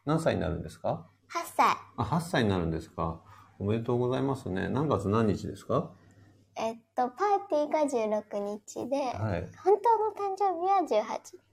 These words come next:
Speaker 1: 十八日。あの、あれですよ。なおさんも多分、もらいを持ってらっしゃると思いますから。で、特に、あの、父親と一緒にいると、なおさんの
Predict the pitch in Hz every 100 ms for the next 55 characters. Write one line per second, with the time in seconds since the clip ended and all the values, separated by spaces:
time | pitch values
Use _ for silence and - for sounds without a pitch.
0 | _ - 101 95 87 92 85 87 87 -
1 | 110 110 107 107 107 117 120 117 82 80
2 | 113 151 151 95 82 95 85 85 87 87
3 | 95 107 110 110 110 117 117 78 80 87
4 | 87 82 85 85 85 82 - 85 85 80
5 | - - - - - - _ _ _ _
6 | _ _ - 107 165 120 90 92 82 -
7 | - 95 87 85 82 82 80 82 80 _
8 | _ - - 147 131 127 120 123 120 123
9 | 113 110 104 104 107 104 95 82 80 82
10 | 78